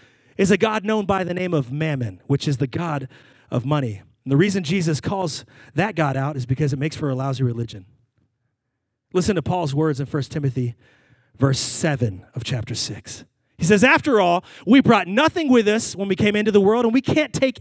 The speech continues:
anything with us when we leave it." So if we have enough food and clothing, let us be content. But people who long to be rich fall into temptation and are trapped by many foolish and harmful desires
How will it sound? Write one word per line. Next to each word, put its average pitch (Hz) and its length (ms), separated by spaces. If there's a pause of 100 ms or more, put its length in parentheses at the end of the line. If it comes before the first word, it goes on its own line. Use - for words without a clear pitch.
anything 233 680 (220)
with 165 180
us 190 140
when 151 140
we 175 80
leave 247 260
it." 127 140 (880)
So 269 160
if 226 80
we 262 100
have 269 160
enough 240 240
food 302 260
and 269 80
clothing, 277 400
let 254 180
us 269 100
be 269 140
content. 247 500 (360)
But - 200
people 370 360
who 311 140
long 285 360
to 320 120
be 294 140
rich 233 340
fall 285 320
into 277 220
temptation 226 680 (200)
and 220 120
are 214 60
trapped 262 480
by 226 140
many 262 440
foolish 262 480
and 208 100
harmful 240 420
desires 180 680